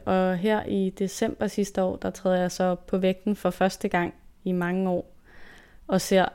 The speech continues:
at, øh, at det var lidt højere, end jeg forventede, og det var en kickstart til, at, at der skulle ske et eller andet. Så jeg startede igen med at, øh, udelukke, øh, kulhydrater fra min kost, og, øh,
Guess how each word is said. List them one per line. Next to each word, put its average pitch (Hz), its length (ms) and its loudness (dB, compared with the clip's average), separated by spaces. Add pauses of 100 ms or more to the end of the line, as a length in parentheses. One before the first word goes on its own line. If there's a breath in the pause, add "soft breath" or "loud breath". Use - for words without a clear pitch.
(100)
at, 190 300 0
øh, 180 300 0 (1300 loud breath)
at 190 160 0
det 196 100 8
var 196 100 10
lidt 190 200 6
højere, 185 280 6
end 202 100 4
jeg 180 120 2
forventede, 185 580 4
og 190 100 2
det 214 120 6
var 196 100 6
en 165 140 2
kickstart - 500 0
til, - 160 -6
at, - 180 0 (200)
at - 180 -2
der 180 80 4
skulle 180 200 -2
ske 196 220 4
et 185 60 2
eller 180 180 2
andet. 180 180 2 (1000)
Så - 120 4
jeg 196 100 8
startede 202 520 6
igen 202 380 4
med 190 260 6
at, 185 320 4
øh, 180 520 0 (300)
udelukke, 196 720 4
øh, 180 40 -4
kulhydrater 202 560 2
fra - 120 -4
min 185 160 0
kost, - 400 -6 (840 loud breath)
og, 180 440 4
øh, 180 240 -2